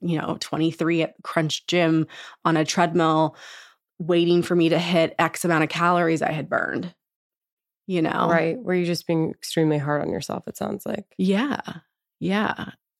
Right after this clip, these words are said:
Speaker 1: Even though I was at that time pursuing what I wanted to, and I was, like, tapping into, like, okay, I'd finally my freshman year of college, I wasn't doing what I loved to do, but now I was finally in that path. I,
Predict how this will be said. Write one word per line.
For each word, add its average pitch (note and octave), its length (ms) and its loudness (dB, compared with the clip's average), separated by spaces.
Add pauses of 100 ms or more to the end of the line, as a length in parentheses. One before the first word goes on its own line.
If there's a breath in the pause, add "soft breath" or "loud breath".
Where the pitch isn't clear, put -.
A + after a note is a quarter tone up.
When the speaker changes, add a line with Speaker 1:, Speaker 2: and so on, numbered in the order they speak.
(120)
Speaker 1:
Even G#3+ 240 4
though G3 120 6
I F3+ 80 6
was E3+ 240 2
at E3+ 140 0
that D#3+ 180 2
time F3 280 0
pursuing D#3+ 440 -2
what D#3+ 120 -4
I D#3 80 -4
wanted D#3 380 -2
to, - 220 -6
and E3 100 -4
I E3 80 -4
was, D#3 180 -8
like, - 120 -6 (260)
tapping E3 360 -4
into, D#3 300 -2
like, D3+ 200 -4 (140)
okay, E3+ 220 0
I'd D3 160 0
finally D#3 560 2 (560 soft breath)
my F3+ 100 -4
freshman F#3 300 2
year F3 140 4
of D#3 100 -4
college, D#3+ 340 4
I D3+ 60 4
wasn't D#3 400 2
doing C#3+ 220 2
what C#3+ 100 4
I C#3 60 4
loved - 300 0
to D3+ 80 0
do, B2 220 2
but D3 120 0
now D3+ 240 4
I D3+ 100 6
was D3+ 200 0
finally D#3 400 2
in D#3 80 4
that - 180 -2
path. - 440 2
I, E3 180 2